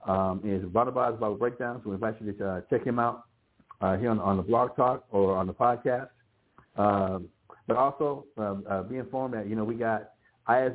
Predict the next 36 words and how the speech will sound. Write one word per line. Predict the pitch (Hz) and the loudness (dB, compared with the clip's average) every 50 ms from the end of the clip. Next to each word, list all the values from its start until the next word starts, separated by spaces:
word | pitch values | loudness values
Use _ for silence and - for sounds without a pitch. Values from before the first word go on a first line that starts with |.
| - | -2
B | 131 131 | -2 -2
H | 131 131 - | -2 -2 -4
P | - - - - | -8 -10 -4 -2
K | 139 131 127 127 127 127 104 120 | 0 0 0 -2 -4 -6 0 2
YouTube | 143 151 151 - - 123 110 - | 2 2 2 2 -2 -6 -4 -4
channels, | 120 107 95 90 85 - - _ _ _ _ _ _ _ _ _ _ _ - - | -4 -4 -4 -4 -6 -12 -20 _ _ _ _ _ _ _ _ _ _ _ -4 0
uh, | 104 101 101 98 95 92 90 87 95 - _ _ - | 2 4 4 4 2 0 -2 -6 -10 -14 _ _ -2
San | - 143 139 | 0 0 0
Antonio, | 127 - 151 131 113 101 95 90 - - - _ _ _ | 0 0 -2 -2 -2 -2 -4 -6 -8 -14 -20 _ _ _
uh, | - 95 92 90 - | -4 -2 -2 -2 2
Houston, | - 139 135 131 - - 87 85 - - _ _ _ _ _ - | 2 2 2 2 0 -6 -12 -12 -14 -18 _ _ _ _ _ 2
Norfolk, | 113 127 131 127 - 131 127 - - - | 4 4 4 2 0 -2 -4 -4 -8 -10
and | 107 104 | -8 -6
also, | 104 110 113 110 - - 123 110 107 104 101 101 - - _ _ _ _ _ _ _ _ _ - | -2 -2 -2 -2 0 -2 0 0 0 0 0 -2 -6 -12 _ _ _ _ _ _ _ _ _ -2
uh, | - 98 98 98 98 92 90 87 87 82 90 85 - _ _ _ _ _ _ _ _ _ _ _ - - - | 2 4 6 6 6 6 4 2 0 -4 -6 -12 -18 _ _ _ _ _ _ _ _ _ _ _ -20 -4 2
uh, | 95 95 95 95 | 4 4 4 4
New | 95 98 110 113 | 4 4 4 4
York, | 107 110 113 110 95 - - - - _ _ - | 4 4 4 4 2 0 -4 -14 -20 _ _ -6
uh, | 90 | -2
Rochester, | 98 117 113 - 127 110 - | 0 0 0 0 -2 -4 -2
New | 110 107 | -4 -2
York, | 101 104 104 92 90 - - - _ _ _ _ _ _ _ _ _ _ _ - - _ _ _ _ _ _ _ _ _ _ - - - - - - _ | -2 0 -2 -2 -4 -8 -14 -20 _ _ _ _ _ _ _ _ _ _ _ -20 -20 _ _ _ _ _ _ _ _ _ _ -20 -20 -20 -20 -20 -6 _
that | - 113 110 98 | 0 0 0 0
there's | 123 117 - - - | -2 -4 -4 -6 -8
teaching | - 196 180 - - 113 104 95 - - _ _ _ _ _ _ _ | -8 -8 -8 -6 -8 -8 -8 -10 -12 -18 _ _ _ _ _ _ _
that | 110 107 | -2 0
you | 131 180 | 0 0
can | 170 151 | -2 0
find | - - 160 143 123 | 0 0 0 0 -2
the | 107 | -2
I | 131 143 147 143 | -2 0 0 0
S | 135 120 | -2 -2
B | 135 139 | -6 -6
H | 135 131 - | -6 -6 -6
P | 135 | -4
K, | 131 135 131 | -2 -2 -2